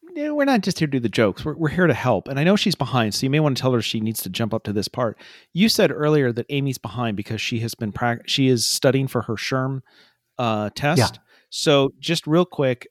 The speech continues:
Speaker 1: um, just to help her out, I'm, I'm assuming this, this should help, um, a lot.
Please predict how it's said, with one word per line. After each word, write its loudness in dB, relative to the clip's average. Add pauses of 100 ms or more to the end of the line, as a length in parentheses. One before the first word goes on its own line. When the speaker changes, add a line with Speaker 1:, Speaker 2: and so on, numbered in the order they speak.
Speaker 1:
um, 0
just -8
to -2
help 0
her 4
out, 4
I'm, -6
I'm -2
assuming 0
this, -2
this -2
should -2
help, -4 (120)
um, -10
a -12
lot. -6